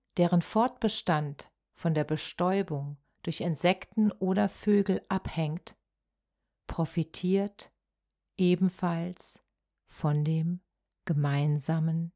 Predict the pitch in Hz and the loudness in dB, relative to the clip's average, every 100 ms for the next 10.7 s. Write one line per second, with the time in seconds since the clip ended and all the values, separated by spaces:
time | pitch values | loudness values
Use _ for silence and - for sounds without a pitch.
0 | _ _ - 208 - - 165 156 131 139 | _ _ -4 -4 -4 -6 -4 -4 -6 -12
1 | - - _ _ _ _ _ _ _ _ | -16 -18 _ _ _ _ _ _ _ _
2 | _ _ _ _ _ _ _ _ _ _ | _ _ _ _ _ _ _ _ _ _
3 | _ _ _ _ _ _ _ _ _ _ | _ _ _ _ _ _ _ _ _ _
4 | _ _ _ _ _ _ _ _ _ _ | _ _ _ _ _ _ _ _ _ _
5 | _ - - 208 214 196 175 - - 185 | _ -6 8 12 12 12 10 6 4 6
6 | 190 196 196 - 175 165 - 165 170 165 | 8 6 2 4 6 6 4 6 6 6
7 | 160 160 160 _ _ _ _ _ _ _ | 4 0 -4 _ _ _ _ _ _ _
8 | - 170 170 - 190 185 180 - 175 - | 4 6 6 8 8 10 8 6 2 2
9 | - 202 196 170 160 - _ _ - 175 | 2 4 4 4 0 -6 _ _ -4 0
10 | - 165 143 185 190 208 233 | 4 4 4 2 4 4 2